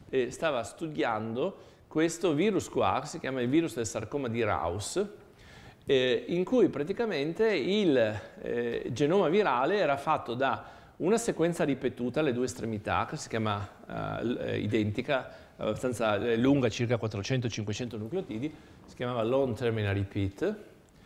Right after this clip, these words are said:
eh, quattro ge-, eh, tre geni, che sono i geni qui in verde, sono condivisi da tutti i retrovirus, si chiamano gag, pol ed env. gag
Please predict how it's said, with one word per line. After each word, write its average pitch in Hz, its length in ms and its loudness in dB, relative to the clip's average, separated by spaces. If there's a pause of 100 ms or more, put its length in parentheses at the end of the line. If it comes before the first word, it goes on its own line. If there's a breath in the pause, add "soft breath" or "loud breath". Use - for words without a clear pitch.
(300 loud breath)
eh, 117 560 4
quattro 190 460 0
ge-, 120 140 -6
eh, 123 420 -2
tre 170 180 2
geni, 135 720 -2
che 131 120 -6
sono 123 400 -4
i 127 140 -4
geni 135 360 0
qui 123 140 -4
in 113 160 0
verde, 117 720 2
sono 120 240 -2
condivisi 117 640 2
da 101 120 2
tutti 120 300 -2
i 117 40 4
retrovirus, 107 920 0
si - 100 -20
chiamano 110 300 0
gag, 120 240 2
pol 113 220 0
ed 107 120 0
env. 135 480 0
gag 180 480 2